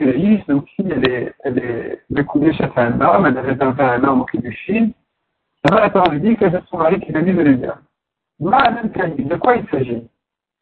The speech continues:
Il bin Soura, s'il s'agit d'une femme mariée complètement, Rav Tzvi, c'est dans le passage suivant qui dit, le, le psukim ensuite, qui dit, il va dire,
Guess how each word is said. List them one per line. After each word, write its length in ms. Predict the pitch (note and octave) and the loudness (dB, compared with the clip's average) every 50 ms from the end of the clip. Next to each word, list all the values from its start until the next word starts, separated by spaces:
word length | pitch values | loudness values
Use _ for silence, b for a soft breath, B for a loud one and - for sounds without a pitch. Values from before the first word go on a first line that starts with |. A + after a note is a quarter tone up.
| _ _ _ _ _ _ _ _ | _ _ _ _ _ _ _ _
Il 220 | G3+ A#3+ C4 B3 | -2 0 2 2
bin 340 | A3+ G3 A3+ G#3+ F#3+ E3 - - | 0 0 -2 -4 -6 -6 -4 -2
Soura, 520 | G3 F3 C#3+ - D3+ C#3 - - - - _ _ _ _ _ _ _ _ | -2 0 2 2 2 2 2 -2 -6 -12 _ _ _ _ _ _ _ _
s'il 200 | _ E3+ E3 D3 | _ -10 -10 -6
s'agit 260 | - G#3 F#3+ A#3 A#3 F#3+ | -4 -2 2 2 2 2
d'une 200 | G3+ G3+ F3 F3 | 2 0 -2 -2
femme 180 | G3+ F#3+ F#3 F3+ | -4 -4 -4 -2
mariée 280 | F3 E3+ F3+ F#3+ F#3+ | -2 -2 -2 -2 -4
complètement, 760 | F#3 - F3+ D#3+ - D3+ C3+ - - C3+ C3 B2 F3+ - - _ _ _ _ _ _ _ _ _ _ _ _ _ _ _ _ _ _ _ _ _ _ _ _ - | -4 -6 -10 -8 -6 -6 -6 -4 -2 -2 0 0 -2 -4 -4 _ _ _ _ _ _ _ _ _ _ _ _ _ _ _ _ _ _ _ _ _ _ _ _ -12
Rav 360 | - E3 G#3 A#3+ A3+ G3 - - - | -2 2 4 4 4 2 -2 -4 -2
Tzvi, 200 | - G3+ - A#3+ - | -2 0 0 -2 -2
c'est 120 | - B3 | -4 -2
dans 100 | F3 F#3 | -2 0
le 80 | F#3 F#3 | 0 0
passage 340 | G3+ F3 - - - - - - | 0 0 -2 -4 -10 -12 -12 -12
suivant 380 | - E3+ D#3 E3+ F#3+ F#3+ - | -10 -6 0 0 0 0 0
qui 140 | - - C3 | -4 -8 -10
dit, 360 | C3 C#3 E3+ A#3 A#3+ A3+ F3 C#3+ C#3 - - _ B2+ C3+ | -8 -8 -8 -6 -4 -2 -2 -2 -2 -4 -8 _ -14 -6
le, 140 | E3 F3 - - _ | -4 -4 -4 -4 _
le 140 | D3 C#3 C#3+ | -6 -6 -6
psukim 400 | - - _ - - - F3 D#3 | -6 -6 _ -12 -8 -4 -2 -2
ensuite, 320 | C#3 C#3 - - D3+ - - | -2 -4 -6 -8 -8 -4 -4
qui 100 | E3 D#3+ | -4 -2
dit, 100 | F#3 F#3 | -2 -2
il 160 | F3+ D#3+ D3+ | -2 -2 0
va 80 | E3 F#3 | -2 0
dire, 680 | F3 F#3 C#3+ F#3 F#3+ F#3+ G3 G3 G#3+ A3+ A#3 A#3 B3 | 2 2 2 2 2 2 4 4 4 4 4 2 -2